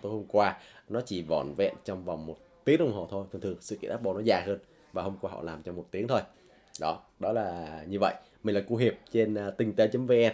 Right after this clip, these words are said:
Bây giờ mình xin tổng kết lại các bạn một lần nữa. Chúng ta sẽ có Apple Watch Series sáu này, Apple Watch Series S E này, à, Finish Pro này, Apple One này, iPad Gen tám và iPad Air mới. À, thì những cái sản phẩm hôm qua ra mắt là như vậy. Anh em có thể đọc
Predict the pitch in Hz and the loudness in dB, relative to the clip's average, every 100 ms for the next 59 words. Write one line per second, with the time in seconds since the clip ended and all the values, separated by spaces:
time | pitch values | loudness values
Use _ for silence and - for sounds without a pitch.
0 | - - 98 92 87 104 98 - - 135 | 0 -6 -2 -2 -4 -8 -4 -6 -2 -2
1 | - 113 - 78 90 82 92 110 143 - | 0 -2 -2 -6 -6 -2 0 0 -2 -12
2 | - - 135 135 117 123 127 131 104 127 | -18 -2 2 2 2 0 -2 0 0 0
3 | 117 107 107 101 135 107 113 107 131 127 | 0 -2 0 0 0 -4 -4 -2 -2 -2
4 | 104 107 107 107 104 104 104 _ _ 110 | 0 2 2 2 0 -2 -6 _ _ -2
5 | - 123 110 95 - - 104 95 90 - | 4 4 4 2 -4 -8 -4 -4 -6 0
6 | 143 127 - 107 98 92 85 - _ - | 0 0 2 6 6 6 0 -8 _ -8
7 | 110 - _ 101 90 98 107 107 98 85 | -8 -8 _ -4 0 4 4 4 0 -4
8 | _ _ - 104 117 120 101 - 95 127 | _ _ -6 0 0 0 -2 0 -2 -2
9 | 120 - 90 - 98 92 92 131 - _ | -8 -8 -6 -4 -4 0 0 0 -10 _
10 | _ 76 76 - 76 90 120 98 - - | _ -12 -12 -10 -10 -10 -8 -8 -8 -10
11 | - - _ - 110 104 92 90 87 95 | -10 -20 _ -2 0 2 0 -2 -8 -8
12 | 107 85 80 87 92 - - _ _ _ | -8 -8 -6 -2 -2 -4 -20 _ _ _
13 | - 110 110 107 101 131 104 65 - 107 | -4 2 2 2 -2 -2 0 -2 -4 -2
14 | 95 - | -2 -2